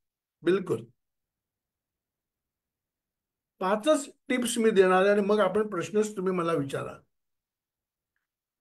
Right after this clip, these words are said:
दुसरी सगळ्यात महत्वाची गोष्ट, सगळ्यात, do not label your child. Do not. Please. तुला काही कळतच नाही, तुला येतच नाही,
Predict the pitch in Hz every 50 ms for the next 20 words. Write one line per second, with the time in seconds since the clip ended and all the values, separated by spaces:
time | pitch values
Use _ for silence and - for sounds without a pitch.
0 | _ - 165 160 202 214 208 - 269 277 311 330 320 277 - - 220 202 196 190
1 | 202 226 247 254 285 285 285 285 240 214 214 220 214 208 - 202 - - 196 214
2 | 196 185 185 180 196 190 - - - 196 214 214 208 220 233 226 208 208 202 202
3 | 190 - - _ - _ _ _ _ _ _ _ _ _ _ _ _ _ _ _
4 | _ _ _ - 156 151 180 247 277 285 294 294 302 302 294 277 214 190 208 226
5 | 247 247 254 226 208 202 180 180 185 196 202 196 196 233 226 208 196 190 190 185
6 | 190 185 185 - 170 151 143 139 131 131 - - - 143 165 220 226 - - -
7 | - - _ - - _ _ _ _ _ _ _ _ _ _ _ _ _ _ -
8 | 214 254 240 - - - - - _ _ _ _ _ _ _ _ _ _ _ _
9 | _ _ _ _ _ _ _ _ _ _ _ _ _ _ _ _ _ _ _ _
10 | _ _ _ _ - 208 214 220 220 226 226 220 214 196 196 202 196 208 226 220
11 | 214 214 208 208 220 226 226 - - _ _ - 190 185 180 175 175 180 175 233
12 | 233 226 233 233 208 208 208